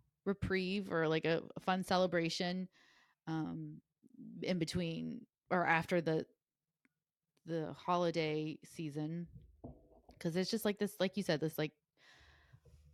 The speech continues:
brown, slushy time between <laughs> December, e-, end of December and, and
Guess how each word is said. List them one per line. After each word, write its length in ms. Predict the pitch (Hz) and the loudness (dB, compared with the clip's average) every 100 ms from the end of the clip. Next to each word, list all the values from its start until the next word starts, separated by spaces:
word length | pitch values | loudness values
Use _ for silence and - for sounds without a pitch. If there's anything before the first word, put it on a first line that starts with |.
| - | 6
brown, 480 | 180 175 185 190 196 | 8 10 10 8 4
slushy 920 | - - 185 180 185 - 202 185 175 | 2 2 8 10 10 8 6 6 4
time 640 | 165 170 175 170 175 185 190 | 2 4 6 6 6 4 2
between 840 | 180 - 175 165 160 160 175 175 - - | 0 2 2 2 2 2 0 0 -2 -6
<laughs> 220 | - 240 | 2 6
December, 1000 | 220 247 - 226 247 196 180 175 185 190 | 8 8 8 8 10 8 8 8 8 8
e-, 160 | 101 - | 6 6
end 180 | 208 214 | 6 6
of 140 | 190 | 6
December 580 | 185 208 190 175 175 190 | 4 2 2 2 4 4
and, 260 | 185 160 151 - | 2 0 -4 -6
and 300 | 151 156 | -6 -6